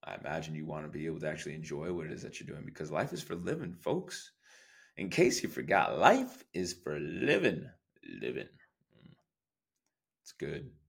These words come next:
You deserve it. You got this far.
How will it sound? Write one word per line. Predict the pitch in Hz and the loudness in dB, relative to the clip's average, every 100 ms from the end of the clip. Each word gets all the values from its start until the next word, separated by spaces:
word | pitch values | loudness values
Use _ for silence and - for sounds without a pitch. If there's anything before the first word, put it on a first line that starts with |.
| _ _ _ _ _ _ _ _ _ _ _ _ _ _ _ _ | _ _ _ _ _ _ _ _ _ _ _ _ _ _ _ _
You | 117 | 0
deserve | 143 135 - 247 | 0 0 0 4
it. | 117 - - _ _ _ _ | 2 2 -6 _ _ _ _
You | 104 | 0
got | 139 180 240 | 4 4 6
this | 185 190 | 6 6
far. | - - 165 233 220 247 247 | 4 2 4 4 2 0 -4